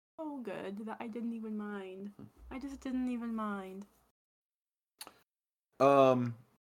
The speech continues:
Speaker 2: for me, there was, this movie was a lot, and I'm really looking forward, like, I, I'm glad that we're recording this episode.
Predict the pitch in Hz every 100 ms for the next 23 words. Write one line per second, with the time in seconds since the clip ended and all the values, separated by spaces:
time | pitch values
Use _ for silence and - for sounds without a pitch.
0 | _ _ _ - 143 143 156 151 117 127
1 | 120 120 101 - - - _ _ _ _
2 | _ _ _ _ _ _ _ _ _ _
3 | _ _ _ _ _ - 117 139 123 110
4 | 98 85 62 - - 107 107 107 110 110
5 | 107 107 104 101 104 101 98 104 - -
6 | 107 104 - 107 98 104 101 104 101 101
7 | 95 98 - 98 101 101 95 95 87 85
8 | 76 92 - 87